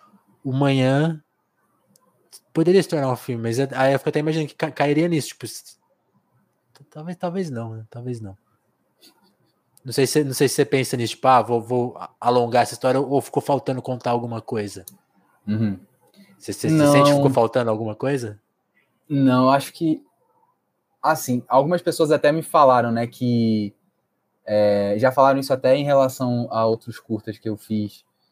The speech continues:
Speaker 2: de uma sensação de que a, a história meio que, que termina, não exatamente pela metade, né, mas fica uma sensação de que algo poderia seguir ali, né?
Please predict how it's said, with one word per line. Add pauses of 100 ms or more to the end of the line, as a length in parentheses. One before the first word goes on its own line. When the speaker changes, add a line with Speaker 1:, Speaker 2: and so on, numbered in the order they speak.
(240)
Speaker 2:
de
uma
sensação
de
que
a,
a
história
meio
que, (220)
que
termina, (300)
não
exatamente
pela
metade,
né,
mas
fica
uma
sensação
de
que (380)
algo
poderia
seguir
ali,
né?